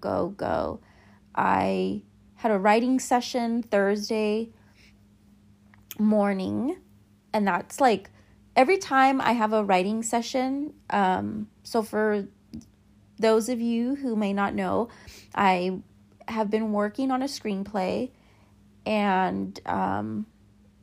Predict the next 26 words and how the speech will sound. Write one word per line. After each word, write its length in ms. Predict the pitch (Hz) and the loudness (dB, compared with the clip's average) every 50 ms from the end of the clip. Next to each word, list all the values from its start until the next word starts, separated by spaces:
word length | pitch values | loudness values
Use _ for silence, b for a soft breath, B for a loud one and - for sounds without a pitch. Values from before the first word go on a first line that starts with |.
| - _ _ _ _ _ - - | -20 _ _ _ _ _ -10 -6
you 100 | 208 208 | -4 -2
know, 160 | 196 190 196 | 0 0 0
it's, 460 | 190 190 - - - - - - - _ _ _ _ _ _ _ _ - - - _ _ _ - - - _ _ - - - - - _ - - | -2 -2 -4 -8 -10 -10 -12 -16 -18 _ _ _ _ _ _ _ _ -20 -20 -20 _ _ _ -20 -20 -20 _ _ -20 -20 -20 -20 -20 _ -8 -6
writing 640 | 220 226 240 233 233 262 294 330 349 339 320 - - - _ _ _ _ _ _ - 226 | 0 4 6 6 6 6 4 0 -2 -2 -4 -8 -10 -16 _ _ _ _ _ _ -2 0
is 760 | 240 226 214 214 208 - - - - - - - - - - - - 214 202 | 2 2 2 0 -6 -10 -12 -14 -14 -16 -16 -16 -18 -18 -18 -12 -6 -6 -4
draft 400 | 202 226 220 202 208 208 - - | 0 4 4 4 4 4 2 -2
after 240 | - 208 - 202 196 | -4 -4 -2 -4 -6
draft 400 | 190 - 190 180 180 196 - - | -2 0 2 2 2 2 0 -6
after 200 | 196 - - 175 | -6 -4 -6 -8
draft. 280 | 190 - - - - - | -6 -2 -4 -2 -2 -2
I 80 | 220 | -6
think 220 | 214 254 254 269 349 | -4 -4 -6 -4 -2
we're, 100 | 330 311 | -2 0
like, 220 | 285 247 226 - | 0 0 0 0
on 180 | 214 202 196 190 | -2 -2 -2 0
draft 320 | - 190 185 190 - - | 0 0 0 0 -2 -10
twenty, 540 | - - - 180 165 - - - - - B B B B B B B B | -14 -4 0 0 0 0 -2 -8 -12 -12 B B B B B B B B
and 160 | - 220 226 | 0 0 0
this 160 | 247 240 - | 0 -2 -6
is, 220 | 311 302 - - | -10 -10 -4 -2
like, 300 | 302 277 269 254 - - b b b b b b | 0 0 0 -2 -6 -16 b b b b b b
a 80 | - 233 | -2 0
ninety-page 1200 | 220 208 202 202 185 185 190 208 220 208 214 208 - 208 220 202 196 190 190 190 185 170 - - 254 - _ _ _ _ _ _ _ _ - | 0 2 2 4 2 2 2 0 -2 -2 -4 -6 -4 -2 0 2 2 2 0 -2 -4 -6 -10 -14 -16 -18 _ _ _ _ _ _ _ _ -16
script. 800 | - - - - - - - 202 143 - - - - - - - _ b b b b b b b b | -14 -12 -10 -10 -8 -2 0 0 0 0 -2 -10 -12 -14 -14 -14 _ b b b b b b b b
So 760 | - - - - 247 226 226 226 226 220 220 220 208 - - - - _ _ _ _ _ _ _ _ _ _ _ _ - | -12 -8 0 2 4 6 6 6 8 6 6 6 4 -2 -8 -14 -20 _ _ _ _ _ _ _ _ _ _ _ _ -2
it's 300 | 247 262 208 - - | -2 -2 -2 -2 -10